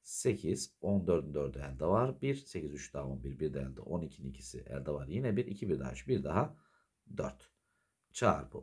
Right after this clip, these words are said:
on üzeri üç kalmıştı. Bu bizim Ege'deki ormanlarımız. Bir de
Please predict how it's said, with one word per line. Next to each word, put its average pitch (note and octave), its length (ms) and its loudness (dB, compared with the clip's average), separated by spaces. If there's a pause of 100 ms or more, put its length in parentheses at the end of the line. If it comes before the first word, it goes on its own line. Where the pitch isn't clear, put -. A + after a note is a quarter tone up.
on D3 220 4
üzeri D3+ 440 2 (960)
üç B2+ 240 2
kalmıştı. - 520 -6 (1600)
Bu G3 180 8
bizim D3+ 320 4
Ege'deki - 420 2
ormanlarımız. C2+ 680 -8 (760)
Bir G#3+ 260 6
de - 220 0